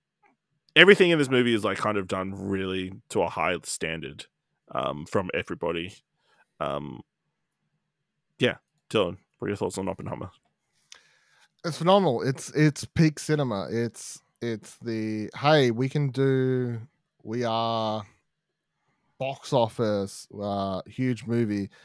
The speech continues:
Speaker 2: in the way that I think of them, not just, uh, Marvel, you know, like comic book movies, you know, that's, it's, it's massive on a scale that none of those movies could ever reach because it's, it's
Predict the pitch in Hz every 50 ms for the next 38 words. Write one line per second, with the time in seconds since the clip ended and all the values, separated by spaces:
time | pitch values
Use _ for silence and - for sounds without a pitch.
0 | _ _ _ - 104 107 107 110 107 107 104 104 101 113 117 - - 104 98 101
1 | 95 95 - 92 85 87 87 80 104 104 - - - 98 - - - - - -
2 | - _ _ _ _ _ 98 95 90 87 80 - - 113 113 104 101 85 - -
3 | _ _ _ _ - 65 73 92 113 - - - - - _ _ _ _ - -
4 | 147 120 104 - - - - 73 76 76 73 - - - - 80 80 92 101 -
5 | - - - _ _ _ _ - - - _ _ - 92 - - - _ - 87
6 | 90 - - - - - _ - 107 104 107 117 110 95 - - - 107 92 95
7 | 90 95 110 107 - - 123 110 107 104 104 98 87 78 76 - _ - 135 135
8 | 131 127 127 123 120 117 113 110 104 117 110 107 104 107 - - 104 104 98 98
9 | 98 107 113 101 - - - 104 92 104 98 92 92 98 92 90 - - - -
10 | _ _ _ _ _ _ _ _ _ _ _ _ _ _ _ _ _ _ _ _
11 | - 104 101 - - - -